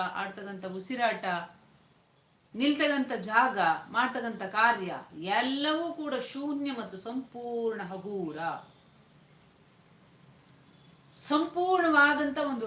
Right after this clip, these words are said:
ರಸಮಯ ಸ್ಥಿತಿ, ಅದ್ಭುತವಾದಂಥ ಸ್ಥಿತಿ. ನಿಜ ಭಕ್ತನಿಗೆ ಯಾವಾಗ್ಲೂ ಕೂಡ ಈ ರೀತಿ ಸ್ಥಿತಿ ಇರುತ್ತಾ? ಆಹಾ, ಖಂಡಿತ ಇರೋದಿಲ್ಲ.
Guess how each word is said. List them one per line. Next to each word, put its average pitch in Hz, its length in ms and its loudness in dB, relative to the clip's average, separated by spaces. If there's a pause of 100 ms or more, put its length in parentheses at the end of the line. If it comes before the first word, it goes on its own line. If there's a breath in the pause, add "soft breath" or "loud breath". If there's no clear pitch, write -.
ರಸಮಯ 320 640 4
ಸ್ಥಿತಿ, - 480 -6 (1700)
ಅದ್ಭುತವಾದಂಥ 285 1200 2
ಸ್ಥಿತಿ. 233 420 -8 (760)
ನಿಜ 262 300 0
ಭಕ್ತನಿಗೆ 294 640 0
ಯಾವಾಗ್ಲೂ 285 440 2
ಕೂಡ 285 260 -4
ಈ 262 120 -4
ರೀತಿ 254 240 -6
ಸ್ಥಿತಿ 262 360 -8
ಇರುತ್ತಾ? 233 440 -6 (220)
ಆಹಾ, 190 260 -4 (520)
ಖಂಡಿತ 247 320 -4 (120)
ಇರೋದಿಲ್ಲ. 165 320 -8